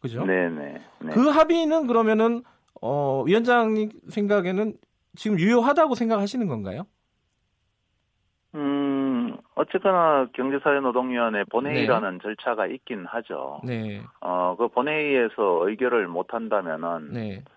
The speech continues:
Speaker 2: 어, 사실 본회의 의결로 해서 보내기에는, 국회로 보내기에는 좀 어려움이 있다고 보여집니다.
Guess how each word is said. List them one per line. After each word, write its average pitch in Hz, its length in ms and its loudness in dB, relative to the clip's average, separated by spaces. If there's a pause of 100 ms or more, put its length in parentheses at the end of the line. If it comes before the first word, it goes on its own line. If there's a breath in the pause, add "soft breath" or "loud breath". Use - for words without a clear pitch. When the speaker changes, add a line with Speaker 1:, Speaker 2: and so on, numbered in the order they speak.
(420 soft breath)
Speaker 2:
어, - 100 -18 (380)
사실 104 480 -4
본회의 120 340 0
의결로 127 640 0
해서 85 640 -2
보내기에는, 87 800 -4
국회로 90 320 -4
보내기에는 80 800 -10 (540 loud breath)
좀 - 200 -8
어려움이 110 400 -2
있다고 80 320 -6
보여집니다. 76 720 -10